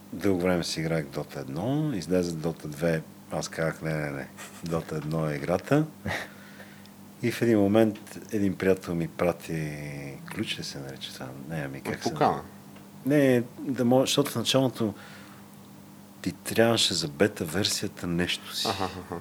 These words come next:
Speaker 1: Забравих
Speaker 2: Някакъв
Speaker 1: как
Speaker 2: ключ,
Speaker 1: се
Speaker 2: вероятно, да.
Speaker 1: Ключ, мисля, че се нарича. И аз една вечер реших да пробвам и от тогава в общи линии играя
Speaker 2: Останалата
Speaker 1: Dota две.
Speaker 2: история, казваш.
Speaker 1: <laughs> Да.
Speaker 2: А, интересно, че спомена компютърните зали, понеже то може би на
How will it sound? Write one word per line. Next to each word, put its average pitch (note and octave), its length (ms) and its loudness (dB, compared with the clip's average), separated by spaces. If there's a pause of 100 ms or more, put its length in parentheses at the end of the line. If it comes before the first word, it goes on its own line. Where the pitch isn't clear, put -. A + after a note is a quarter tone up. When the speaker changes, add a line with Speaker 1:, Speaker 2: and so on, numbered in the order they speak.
(260)
Speaker 1:
Забравих A2 160 2
Speaker 2:
Някакъв G#2 260 6
Speaker 1:
как - 100 -4
Speaker 2:
ключ, A2+ 120 6
Speaker 1:
се G2 60 0
Speaker 2:
вероятно, E2 440 4
да. C#2+ 120 -2
Speaker 1:
Ключ, - 480 2
мисля, E2 260 -4
че - 140 0
се - 100 0
нарича. D#2+ 420 0 (1080)
И A#2+ 80 10
аз G#2+ 200 10
една G2+ 220 8
вечер F2+ 360 4
реших E2+ 260 0
да D#2 100 -4
пробвам G#2+ 440 4
и G2+ 140 4
от E2+ 100 -4 (120)
тогава E2 720 0
в - 180 -6
общи E2 340 -4
линии D#2+ 580 -2
играя - 160 -2
Speaker 2:
Останалата F2 520 4
Speaker 1:
Dota F2+ 80 4
две. D2+ 100 -2
Speaker 2:
история, E2 340 4
казваш. - 360 -6 (260)
Speaker 1:
<laughs> - 240 -16
Да. D#2 240 0 (960)
Speaker 2:
А, - 40 -2
интересно, G2 500 0
че A2 100 -4
спомена G#2 420 4
компютърните G2+ 640 2
зали, G2+ 240 6
понеже G2+ 460 4 (240)
то G2+ 120 -2
може G2 280 2
би F#2+ 100 0
на G2 280 4